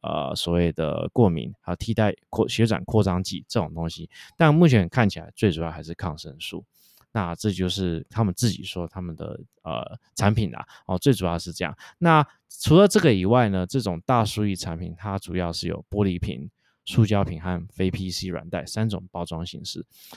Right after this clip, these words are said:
那在每种形式都有一个过渡时期。那他们这个行业呢，在二零一三年的时候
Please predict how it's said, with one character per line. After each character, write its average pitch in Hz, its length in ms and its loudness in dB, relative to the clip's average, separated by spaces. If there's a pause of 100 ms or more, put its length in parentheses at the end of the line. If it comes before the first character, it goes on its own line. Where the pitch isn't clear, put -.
那 156 160 4
在 151 180 2
每 117 220 4
种 101 180 0
形 87 240 -6
式 95 100 -4
都 98 200 0
有 - 20 -2
一 80 60 -6
个 80 200 -12 (100)
过 113 180 4
渡 85 180 2
时 - 200 -10
期。 78 340 -10 (440)
那 139 180 2
他 165 100 4
们 185 100 4
这 190 120 0
个 147 120 4
行 85 220 -8
业 92 160 0
呢， 82 200 -6
在 92 180 -4
二 113 180 -2
零 87 220 -4
一 90 40 -6
三 90 240 -4
年 73 160 -8
的 78 60 -14
时 - 160 -12
候 87 160 -8